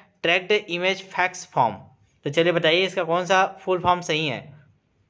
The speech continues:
चलिए क्या होगा इसका आंसर? ऑप्शन नंबर सी, याद रखेंगे टीआईएफ़एफ़ का क्या होता है? ट्रैक्ड इमेज फाइल फॉर्म, ट्रैक्ड इमेज फाइल फॉर्म, ठीक है, याद रखेंगे इसको।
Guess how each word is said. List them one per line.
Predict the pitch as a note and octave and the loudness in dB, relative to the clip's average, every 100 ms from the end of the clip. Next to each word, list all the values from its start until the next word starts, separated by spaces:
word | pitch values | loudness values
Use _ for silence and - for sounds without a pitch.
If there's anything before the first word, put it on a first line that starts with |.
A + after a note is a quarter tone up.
| _ _ _ _ _ _ _ | _ _ _ _ _ _ _
चलिए | E3+ E3 | 2 4
क्या | D#3 F3 | 2 0
होगा | F#3 | 0
इसका | F#3+ F3+ F#3 | -4 0 0
आंसर? | F#3 | 2
ऑप्शन | G3 D3+ D3+ G3+ | 0 0 -4 -6
नंबर | F#3+ F#3 | -2 -2
सी, | F3+ F#3+ C#3 A2 | -2 -4 -4 0
याद | C#3+ E3+ | 0 0
रखेंगे | F#3 F3+ F#3+ | -2 -4 -6
टीआईएफ़एफ़ | F3 F#3 G3+ F#3+ E3 F#3 F3+ E3+ E3+ F#3 - | -6 -4 -4 -2 -2 -2 0 -4 -2 -4 -2
का | E3+ | -6
क्या | E3 E3+ | 0 0
होता | E3+ F#3+ | 2 -2
है? | G3 - _ _ _ | -4 -16 _ _ _
ट्रैक्ड | E3+ F#3 F#3 | 0 0 -2
इमेज | - - E3+ F3 F#3+ F#3+ | -4 -4 -2 0 0 -2
फाइल | - D#3+ F3+ F#3 | 0 2 2 -2
फॉर्म, | - E3+ C3+ G#2 - _ _ _ _ | 2 2 2 -4 -20 _ _ _ _
ट्रैक्ड | E3 F#3 F3+ | 0 0 0
इमेज | G#3+ F3 F3 F#3+ F#3+ | -2 -4 -4 -4 0
फाइल | F3 E3 | 2 2
फॉर्म, | E3 D#3 B2 | 0 -2 -4
ठीक | A#2 F3+ | 0 2
है, | G#3 A#3+ - - | 2 0 -4 -4
याद | D3 D#3 | 0 2
रखेंगे | E3 E3 D#3+ | 2 0 -2
इसको। | C3+ - | -6 -8